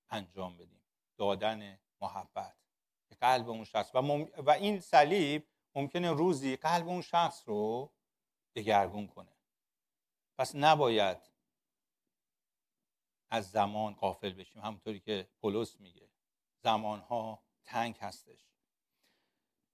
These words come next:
توی متی باب پنج، آیهٔ پونزده و شونزده میگه: «هیچ کس چراغ را نمی‌افروزد تا آن را زیر کاسه‌ای بنهد.» تا حالا دیدی کسی شمع یا چراغ روشن کنه بعد یه کاسه بذاره روش؟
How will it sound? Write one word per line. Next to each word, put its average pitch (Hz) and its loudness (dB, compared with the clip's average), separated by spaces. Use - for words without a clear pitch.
توی 156 12
متی 139 8
باب 143 8
پنج، 143 2
آیهٔ 117 0
پونزده 120 4
و 107 6
شونزده 110 4
میگه: 113 0
«هیچ 208 -2
کس 196 6
چراغ 156 10
را 156 8
نمی‌افروزد 117 4
تا 123 0
آن 131 2
را 127 6
زیر 127 -2
کاسه‌ای 107 0
بنهد.» 92 -8
تا 156 4
حالا 202 8
دیدی 214 -2
کسی 165 -4
شمع 156 2
یا 143 2
چراغ 143 6
روشن 147 0
کنه 147 -4
بعد 147 4
یه 151 0
کاسه 123 0
بذاره 110 -2
روش؟ 92 -10